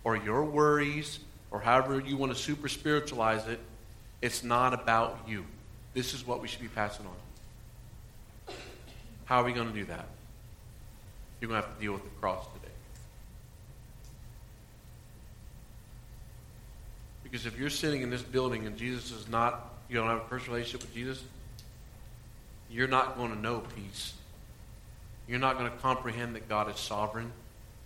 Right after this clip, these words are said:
You're not gonna welcome his molding and, and shaping your heart. You're not gonna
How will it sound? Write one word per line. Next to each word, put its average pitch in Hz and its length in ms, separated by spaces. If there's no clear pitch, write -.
You're 117 80
not 131 240
gonna 117 180
welcome 120 640
his 117 260
molding 120 480
and, 113 320
and 107 260
shaping 113 440
your 107 180
heart. 113 260
You're 131 80
not 135 240
gonna 127 180